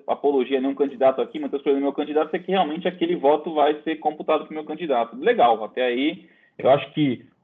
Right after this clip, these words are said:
o Paulo que participou desses testes, né, Paulo, vai poder contar um pouquinho pra gente, eu acho que até aí legal, ok. Mas aí eu coloco uma, um, um mas, né, que é justamente no momento offline, né, quando essas urnas são desconectadas e elas saem daquele local de votação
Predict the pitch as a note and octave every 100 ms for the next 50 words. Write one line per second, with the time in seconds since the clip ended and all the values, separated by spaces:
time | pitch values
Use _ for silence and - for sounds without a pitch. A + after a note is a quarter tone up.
0 | - B2 C#3+ D3 D#3 C#3+ - C#3+ - C#3+
1 | D3 D3+ D3 C#3+ - C#3+ D#3+ D#3+ D3 C#3
2 | B2 C3 C#3 C#3+ C3 C#3 C#3 C#3 C3 C3+
3 | C3 D3 D#3+ D#3 D3 D#3 C#3+ D3 D#3 C3
4 | C#3+ C#3+ C#3 C#3+ D#3 - _ _ _ _
5 | B2 D3+ E3 D#3+ F3+ F3+ E3 E3 E3+ F3
6 | E3+ E3+ C#3 B2 - _ - D3 C#3+ A2+
7 | A2 - C#3 C#3 C#3 E3 F#3 - _ -
8 | A#2+ D3 - _ _ _ _ D3 D3+ D#3+
9 | F3+ E3+ D3 E3+ - E3 D#3+ D3+ D#3 D#3
10 | D#3+ D#3+ D#3 D3 C3 A#2 B2 C3 C3+ C3+
11 | C3 C#3 C#3+ C#3 C3+ C3+ C#3+ C#3+ - C3+
12 | D#3+ F3 E3 D3+ - - D#3 F#3+ D#3 D3
13 | C#3 B2+ B2 A#2+ A#2+ A2+ A#2+ C3+ F3+ -
14 | F3 F#3+